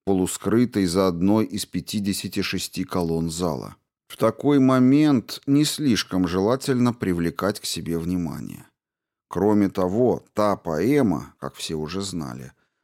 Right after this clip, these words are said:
была последним посланием правителю от того печально известного и прославленного человека,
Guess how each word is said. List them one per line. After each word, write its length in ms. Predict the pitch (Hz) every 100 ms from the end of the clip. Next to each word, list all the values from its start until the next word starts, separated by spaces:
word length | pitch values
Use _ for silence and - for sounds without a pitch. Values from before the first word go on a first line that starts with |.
| _
была 340 | 76 95 127 147
последним 680 | 113 - 104 127 110 107
посланием 760 | 98 95 - 101 110 107 101 90
правителю 800 | - 87 90 131 135 120 113 -
от 220 | 104 -
того 280 | 98 92 123
печально 720 | 123 - - 117 113 95 95
известного 800 | 85 85 104 123 - 117 110 107 - _ -
и 60 |
прославленного 920 | 107 110 104 - 117 113 104 98 87 85
человека, 800 | - 80 78 98 135 - 62